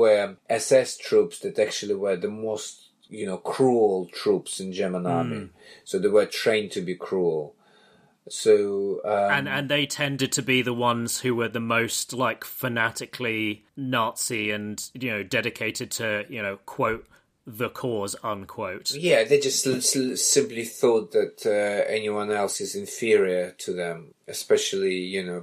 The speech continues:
Speaker 1: people not belonging to Germanic, uh, race, or, you know, Eastern Europeans, uh, Jewish, Arabs, they all were, you know, any, you know, they were considered as inferior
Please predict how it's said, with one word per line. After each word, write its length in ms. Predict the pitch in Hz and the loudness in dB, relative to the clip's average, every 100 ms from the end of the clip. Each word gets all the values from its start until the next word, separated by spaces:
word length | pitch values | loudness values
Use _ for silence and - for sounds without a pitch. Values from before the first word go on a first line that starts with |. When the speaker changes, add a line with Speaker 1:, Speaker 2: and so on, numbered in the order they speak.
| - | -6
Speaker 1:
people 440 | 98 - 95 95 | -6 -2 0 0
not 240 | 98 101 92 | -4 -6 -2
belonging 400 | 95 95 92 87 | -2 -2 -4 -4
to 120 | 92 | -4
Germanic, 800 | 95 92 95 95 95 90 - - | 0 -2 0 -2 -2 -6 -6 -4
uh, 440 | 87 80 64 - _ _ - | -2 -2 -4 -10 _ _ -4
race, 720 | 98 92 85 - - - - - | 2 2 2 -2 -8 -8 -8 -2
or, 300 | 90 87 87 | 0 0 0
you 100 | 95 | 0
know, 220 | 90 82 - - - | -2 -4 -8 -18 -2
Eastern 320 | 127 - 127 | 0 2 2
Europeans, 1200 | 120 113 107 127 127 123 117 117 110 - - - | 6 6 6 6 6 6 4 -2 -6 -4 -2 0
uh, 320 | 104 98 95 | 2 4 2
Jewish, 720 | 90 104 107 104 101 98 - - - | 0 2 2 4 0 0 -4 -4 2
Arabs, 880 | 98 95 95 92 90 - - - - | 4 6 4 2 -2 -8 -14 -12 0
they 80 | |
all 300 | 98 101 98 | 4 4 4
were, 380 | 95 92 90 87 - | 2 2 2 0 -4
you 160 | 104 95 | -2 0
know, 160 | 92 | 0
any, 320 | - 107 104 90 | 2 2 2 -6
you 200 | 98 104 | -6 -6
know, 160 | 95 92 | -6 -2
they 80 | |
were 220 | 98 101 98 | 0 0 -2
considered 680 | 107 - 98 95 90 85 | -4 -4 -2 0 -2 -4
as 340 | - 95 90 - | -4 -4 -2 -8
inferior 840 | 95 95 - 98 92 90 85 82 | -10 -10 -4 2 2 2 -2 -8